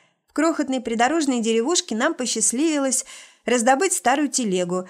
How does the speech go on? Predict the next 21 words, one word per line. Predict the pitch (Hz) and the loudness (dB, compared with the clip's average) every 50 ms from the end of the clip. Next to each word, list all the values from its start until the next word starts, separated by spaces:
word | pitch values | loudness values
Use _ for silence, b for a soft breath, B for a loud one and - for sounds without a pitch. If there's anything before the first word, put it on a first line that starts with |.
| B B B | B B B
с | 214 202 | 0 0
рассохшимися | 196 185 180 - - 233 254 277 - - - 262 240 233 220 - 226 | 2 4 4 4 4 4 2 0 0 -2 -2 -2 -2 -2 -2 -4 -4
колёсами, | 220 - 220 208 175 170 160 151 - - 165 165 160 | -4 -4 -2 -2 -2 -2 -2 -2 -2 -2 -4 -6 -8
куда | 165 - 185 190 226 214 | -8 -4 -2 0 0 0
мы | 220 208 202 | 0 0 0
уложили | 185 180 175 156 156 180 208 233 220 185 - - | 0 -2 -2 -2 -4 -4 -4 -2 -2 -4 -2 0
самых | - - - 156 165 160 165 - - | 0 0 0 -2 -4 -8 -10 -10 -10
тяжёлых. | - 170 160 156 160 139 127 117 - - 151 - _ b b b b b b | -8 -8 -8 -8 -8 -10 -10 -10 -12 -14 -18 -20 _ b b b b b b
Остальных | - 196 - - 240 233 262 294 311 302 - | -4 -4 -2 0 2 2 2 2 0 0 2
по | 233 | 2
очереди | 226 233 277 302 - - 277 226 247 214 214 | 2 2 2 0 -2 -2 -2 -2 -2 -4 -4
несли | 214 208 208 202 - - 226 233 254 269 269 269 B B B B - | -4 -4 -2 -2 -2 -2 -2 -2 -2 -2 -2 -4 B B B B -6
на | 208 214 214 214 208 - - | -2 0 0 0 0 -2 -2
наскоро | 233 226 226 226 247 254 247 - - 220 202 196 | -4 -2 -2 0 0 0 -2 -2 -4 -4 -4 -4
сколоченных | 180 - - 196 202 226 240 233 - 226 220 220 214 220 | -6 -4 -4 -2 -2 -2 -2 -2 -4 -4 -4 -6 -6 -6
носилках, | 240 240 240 233 - - 254 226 190 175 - 160 165 - - B B B B | -6 -6 -4 -4 -4 -2 -2 -4 -4 -6 -8 -10 -12 -14 -16 B B B B
сменяя | - - 220 196 202 208 220 226 214 190 | -4 -2 0 0 0 0 -2 -2 -2 -2
друг | 180 190 185 180 180 | -2 -2 -2 -4 -4
друга | 190 247 262 220 185 160 | -4 -2 -2 -2 -2 -4
каждый | - 170 175 165 165 170 175 | -4 -4 -4 -4 -6 -6 -6
час. | 175 - - - - - - - - - - | -6 -6 -6 -6 -6 -6 -6 -4 -4 -4 -6